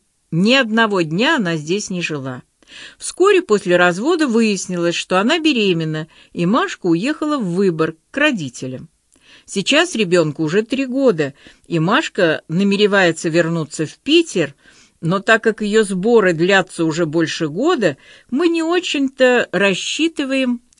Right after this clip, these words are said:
увидеть ее в ближайшее время. Чтобы за квартирой кто-то присматривал, Машка поселила в ней свою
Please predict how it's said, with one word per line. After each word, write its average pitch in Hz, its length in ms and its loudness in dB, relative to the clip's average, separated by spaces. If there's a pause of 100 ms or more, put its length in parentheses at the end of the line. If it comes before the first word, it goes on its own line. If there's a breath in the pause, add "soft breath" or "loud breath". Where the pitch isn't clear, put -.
увидеть 277 720 0
ее 254 480 0 (120)
в 143 140 -8
ближайшее 165 800 -2
время. 135 480 -10 (580 loud breath)
Чтобы 339 340 2
за 320 120 0
квартирой 285 600 2
кто-то 202 320 -2
присматривал, 302 800 -2
Машка 269 480 0
поселила 233 600 -2
в 196 60 -4
ней 220 240 0
свою 208 460 -2